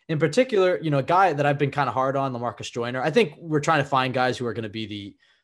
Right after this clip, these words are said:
the, you know, the bums of this team 'cause they're always there. And I've said, "Okay, I think Lamarcus Joyner could be one of those guys that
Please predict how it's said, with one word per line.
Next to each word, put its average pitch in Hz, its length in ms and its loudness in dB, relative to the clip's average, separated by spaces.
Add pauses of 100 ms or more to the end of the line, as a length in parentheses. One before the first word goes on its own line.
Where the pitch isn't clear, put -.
(140)
the, 98 320 -14 (720)
you 110 120 -16
know, 73 120 -18 (100)
the 104 80 -12
bums 117 380 -4
of 127 80 -6
this 127 120 -8
team 131 280 -6
'cause 117 160 -6
they're 110 120 -8
always 113 380 -8
there. 120 400 -4 (220)
And 120 120 -6
I've 113 120 -6
said, 120 160 -4
"Okay, 123 360 -2
I 110 40 -4
think 120 180 -8
Lamarcus 117 420 -8
Joyner 113 280 -6
could 104 120 -10
be 113 80 -8
one 104 140 -8
of 101 60 -12
those 104 140 -12
guys 104 340 -6
that 98 180 -10